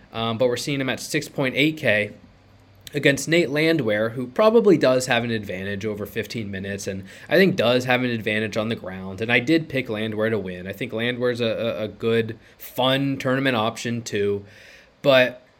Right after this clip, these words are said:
I mean, Landwehr has lost twice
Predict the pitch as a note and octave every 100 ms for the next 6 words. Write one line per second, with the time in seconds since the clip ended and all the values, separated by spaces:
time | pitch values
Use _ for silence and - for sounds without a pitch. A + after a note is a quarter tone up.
0 | _ B2 C3+ C3 - - A#2 C3+ E3+ F3
1 | E3+ E3+ D#3+ D3 C3+ B2+ C3 C#3 - -
2 | - _ - - G#2+ C#3 F#3 - -